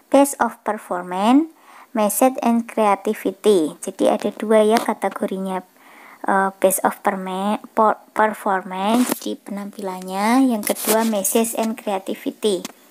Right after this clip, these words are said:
pesan dan kreativitas. Winner will receive prize at, eh, two P M. Jadi, pemenang akan diumumkan jam dua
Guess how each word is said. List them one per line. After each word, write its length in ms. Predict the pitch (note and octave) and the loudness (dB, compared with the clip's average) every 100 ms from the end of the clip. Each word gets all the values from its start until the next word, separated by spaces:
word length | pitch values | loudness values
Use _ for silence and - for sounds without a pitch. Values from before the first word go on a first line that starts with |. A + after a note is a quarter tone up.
| _ _ _ _ _ - - - | _ _ _ _ _ -20 -12 -2
pesan 480 | G#3+ G3+ G#3 A3+ | 0 2 0 0
dan 160 | A3 G#3+ | 0 0
kreativitas. 880 | - G3+ F#3 G3+ - - E3+ D#3+ - - - - _ _ _ - - - - - - - - - - B3 | 0 0 0 -4 -6 -2 -2 -2 -10 -18 -20 -20 _ _ _ -20 -20 -20 -20 -20 -20 -20 -20 -20 -6 4
Winner 560 | C4+ D4 A#3+ G#3 B3+ | 6 8 6 4 2
will 320 | B3+ A#3 A#3 | 4 2 2
receive 560 | A3 G#3+ G3+ F#3+ A3+ - | 2 0 2 2 2 -2
prize 400 | - G3+ A3+ A#3 - | 0 2 2 0 -2
at, 240 | G#3+ A#3 - _ - | 0 -2 -6 _ -6
eh, 720 | G3+ G3+ G3+ G3 F#3+ F#3+ F#3+ - - - | -4 -2 -2 -2 -2 -4 -6 -14 -20 -4
two 160 | B3+ B3+ | 0 0
P 240 | B3+ B3 | 0 0
M. 400 | A#3 G3+ F3 F3+ _ _ | 0 -2 -4 -16 _ _
Jadi, 480 | - F#3+ - A3+ A#3 - _ _ _ _ _ _ _ _ _ | -10 -8 -6 -6 -6 -12 _ _ _ _ _ _ _ _ _
pemenang 720 | A#3+ A#3+ C4+ B3 G3 A3 - | 2 4 6 4 0 -4 -4
akan 720 | G3+ G3 - G#3+ B3 C#4+ D4 - _ _ _ _ _ _ _ _ _ _ _ _ | -6 -4 0 4 6 6 4 -4 _ _ _ _ _ _ _ _ _ _ _ _
diumumkan 1400 | - A3+ A3 G#3+ G#3 G3+ G#3 A3 G#3 F#3 F3+ A3 B3 A#3+ | -2 0 2 0 -2 -2 -2 -2 -2 -2 2 4 4 2
jam 320 | G#3+ G#3+ G#3+ | 0 0 -2
dua 320 | - G3 G#3 | -2 2 2